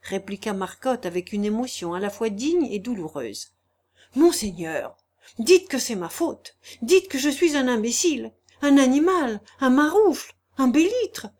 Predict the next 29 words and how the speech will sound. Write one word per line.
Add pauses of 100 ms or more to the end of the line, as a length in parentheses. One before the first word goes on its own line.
(160)
une
buse. (420)
Injuriez-moi
dans
ma
personne, (300)
dans
celle
de
ma
femme, (160)
dans
celle
de
mes
enfants,
cela
m'est
égal. (580)
Mais
ne
m'attaquez
pas
dans
mes
fonctions
de
premier
piqueur. »